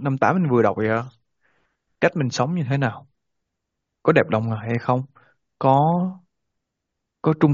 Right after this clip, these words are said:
thực, có ngay thẳng trước mặt Ngài hay không? Cái lời nói của mình như thế nào? Còn nếu mà những cái đó mà không có ổn, thì mọi thứ đều không có ổn cả.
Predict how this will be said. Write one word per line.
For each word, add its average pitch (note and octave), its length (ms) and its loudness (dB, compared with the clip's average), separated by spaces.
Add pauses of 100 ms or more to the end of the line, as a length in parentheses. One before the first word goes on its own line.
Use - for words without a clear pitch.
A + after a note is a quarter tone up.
thực, B2 160 0
có D3+ 100 -2
ngay D#3 220 4
thẳng B2+ 220 -4
trước F3+ 100 -2
mặt - 140 -4
Ngài A#2+ 200 -2
hay A#2 180 -6
không? C#3 200 -8 (1080)
Cái G#3+ 100 8
lời E3 120 10 (100)
nói C3+ 200 6
của G#3+ 60 2
mình D#3+ 140 4
như C3+ 120 2
thế F3 100 2
nào? B2 380 -2 (960)
Còn D#3+ 200 4
nếu A#3+ 380 6
mà D3 360 4 (160)
những D#3 160 -6
cái G#3+ 100 2
đó G3+ 260 4
mà G#3 140 0
không F3 240 -4
có G3+ 180 -2
ổn, E3 340 2 (460)
thì C#3+ 60 -6
mọi B2 220 -4
thứ F#3+ 140 -8
đều D#3 160 0
không C#3+ 140 -4
có F#3+ 100 -6
ổn E2 280 -2
cả. - 260 -6